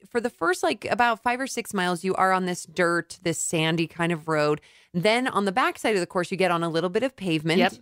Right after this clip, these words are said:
Speaker 1: as you're on more of a main road, and then you come back onto some of those dirt roads and things like that. I do feel like the second half, and I hope this doesn't bite me,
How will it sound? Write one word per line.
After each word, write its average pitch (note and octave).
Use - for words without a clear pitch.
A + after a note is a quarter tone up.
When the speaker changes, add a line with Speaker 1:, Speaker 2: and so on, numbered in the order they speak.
Speaker 1:
as E3+
you're F#3+
on F#3
more F#3+
of F3+
a F3
main F3
road, D3
and F3+
then F3
you E3+
come F#3
back C#3+
onto C#3+
some C#3+
of C#3
those C3+
dirt C3+
roads C3
and C3+
things C#3
like C3+
that. B2
I E3+
do B3
feel E4
like A#3
the F#3
second -
half, F#3
and E3
I D#3
hope E3+
this E3+
doesn't D#3
bite D3+
me, C3+